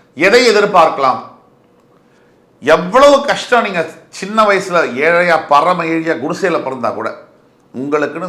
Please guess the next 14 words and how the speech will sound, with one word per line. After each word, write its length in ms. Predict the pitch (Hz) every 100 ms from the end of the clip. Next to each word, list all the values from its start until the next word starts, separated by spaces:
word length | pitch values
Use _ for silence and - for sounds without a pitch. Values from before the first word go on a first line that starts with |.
| 180
சொந்த 240 | 147 156 139
வீடு 180 | 147 147 127
நீங்க 160 | 117 110
வாங்குவீங்க, 420 | 120 120 107 98 95 107 _ _ _ _ -
செட்டில் 440 | - 156 160 180 143
ஆவீங்க, 300 | 120 107 101 95 107
லட்சம் 340 | 110 - 151 131
கோடி 220 | 135 156 143 123
கணக்குல 340 | 139 151 156
நீங்க 120 | 120 107 113
சம்பாதிப்பீங்கிறது 880 | 135 139 127 - 123 127 117 120 -
எதிர்பார்க்கலாம். 500 | 107 90 85 - - _ - _ _ _ _ _ _ _ _ _ _ _ _ 156
எதை 160 | 214 202
எதிர்பார்க்கலாம்? 640 | 185 175 151 135 113 98